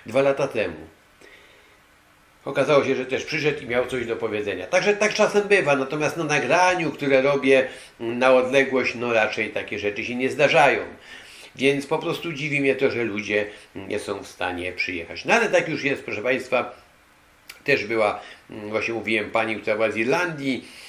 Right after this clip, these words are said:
em, chciała się dowiedzieć o swojej córce, która, mm,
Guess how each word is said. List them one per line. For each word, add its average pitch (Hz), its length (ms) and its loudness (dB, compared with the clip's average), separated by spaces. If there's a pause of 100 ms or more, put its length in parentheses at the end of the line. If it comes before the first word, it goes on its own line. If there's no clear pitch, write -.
(280)
em, 107 520 -2
chciała 110 280 2
się 107 100 -8
dowiedzieć 110 400 -2
o 110 40 -10
swojej 104 360 -2
córce, 151 520 -2
która, 123 600 -2
mm, 110 260 -10